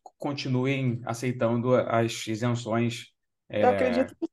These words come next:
Speaker 1: pregressas,
Speaker 2: acredito que
Speaker 1: né?
Speaker 2: sim, que depois de tanto trabalho, tanta, tanta coisa, é, tanto movimento, tanto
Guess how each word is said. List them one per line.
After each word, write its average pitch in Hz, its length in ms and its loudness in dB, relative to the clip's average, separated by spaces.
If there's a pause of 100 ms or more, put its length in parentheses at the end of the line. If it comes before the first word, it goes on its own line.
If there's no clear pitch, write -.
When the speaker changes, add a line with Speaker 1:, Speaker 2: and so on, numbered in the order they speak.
(380)
Speaker 1:
pregressas, 226 440 6
Speaker 2:
acredito 285 80 2
que 359 60 6
Speaker 1:
né? 359 60 4
Speaker 2:
sim, 311 100 2
que - 140 -12
depois 262 260 6
de 269 80 2
tanto 339 300 4
trabalho, 254 580 2
tanta, 269 380 -4
tanta 262 300 -2
coisa, 269 460 0 (500)
é, 202 400 6
tanto 247 360 -2
movimento, 254 800 0
tanto 254 320 0